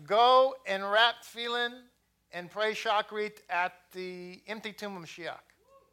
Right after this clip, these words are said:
I'm gonna throw out a wild bet that that's never happened in the history of the universe. Probably never happened. So God's mercy is so great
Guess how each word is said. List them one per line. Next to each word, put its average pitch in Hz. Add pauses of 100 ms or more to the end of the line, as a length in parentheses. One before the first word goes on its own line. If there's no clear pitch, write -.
(1200)
I'm 269
gonna 269
throw 240
out 233
a 214
wild 220
bet 226
that 165
that's 208
never 208
happened 202
in 175
the 165
history 196
of 156 (1500)
the 151
universe. 160 (1800)
Probably 175
never 165
happened. 139 (1900)
So 180
God's 208
mercy 226
is 190
so 220
great 175